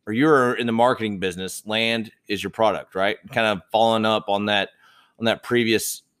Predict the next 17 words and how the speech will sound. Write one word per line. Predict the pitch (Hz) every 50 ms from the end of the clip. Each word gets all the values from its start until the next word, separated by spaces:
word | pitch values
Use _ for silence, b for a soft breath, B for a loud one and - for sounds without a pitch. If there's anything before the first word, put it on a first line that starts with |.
| _ _ -
podcast, | 113 107 110 104 - - 110 104 95 - 104 98 95 95
the | - 110 104
one | 104 107 107 107 107 104
I | 101 98
just | 92 92 92 - - _ _ 76
did | 101 104 101 98 90
just | 98 92 - - - _ _ _ _ _ _ _ -
a | 104 - _ _ _
few | - 113
minutes | 104 104 104 101 - -
ago, | 85 95 92 92 92 85 _ B B B B B B B B _ -
talking | - 131 127 117 113
about, | 117 110 107 107 104 101 98 - b b b b b b b b b _ _ _ -
you | - 113 104
know, | 95 90 87 82 - _
without | - 110 113 123 131 123
marketing, | 120 120 123 120 107 110 120 117 117 113 110 107